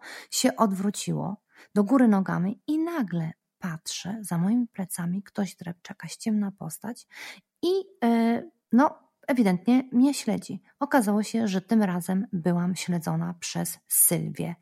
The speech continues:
H. Tak, przez Sylwię H. E, skończyło się to wszystko pokojowo. E, przeszłyśmy się przez Warszawę z Sylwią i jej, e, wspaniałą przyjaciółką, e, Natalią. Porozmawiałyśmy sobie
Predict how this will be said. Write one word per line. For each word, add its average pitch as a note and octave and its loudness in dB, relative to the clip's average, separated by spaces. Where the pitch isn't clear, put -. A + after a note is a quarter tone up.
H. - 4
Tak, - -4
przez - -2
Sylwię G#3 2
H. F3+ -4
E, B3+ 4
skończyło C#4 6
się B3+ 0
to A3+ -2
wszystko G3+ -2
pokojowo. G3+ 4
E, G#3 4
przeszłyśmy B3 2
się G3 0
przez G3+ 0
Warszawę F3+ -2
z - 0
Sylwią G#3 4
i G3 0
jej, F#3 0
e, F#3 -2
wspaniałą G3 2
przyjaciółką, F3+ -4
e, F#3 0
Natalią. F#3 0
Porozmawiałyśmy A3 4
sobie F3+ -2